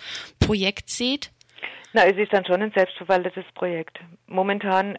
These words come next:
Speaker 2: liegt auf diesen, auf unseren Gebäuden, jetzt liegt noch ein Vertrag mit der derzeitigen Hausverwaltung. Der läuft zweitausendvierzehn aus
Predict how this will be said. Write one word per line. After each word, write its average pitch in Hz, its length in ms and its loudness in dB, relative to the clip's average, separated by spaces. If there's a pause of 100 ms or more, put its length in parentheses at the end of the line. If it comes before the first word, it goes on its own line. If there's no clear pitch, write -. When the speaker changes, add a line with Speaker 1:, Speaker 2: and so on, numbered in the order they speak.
Speaker 2:
liegt 185 600 -6
auf 185 180 2
diesen, 196 520 -10
auf - 160 -8
unseren 208 380 -4
Gebäuden, 196 480 0
jetzt 196 240 -10
liegt - 200 -10
noch 185 120 -6
ein 185 100 -12
Vertrag 185 480 -4
mit 185 220 -8
der 180 100 -2
derzeitigen 170 640 -4
Hausverwaltung. 202 720 -6 (520)
Der 185 120 4
läuft 185 280 4
zweitausendvierzehn 180 880 -4
aus 156 320 -2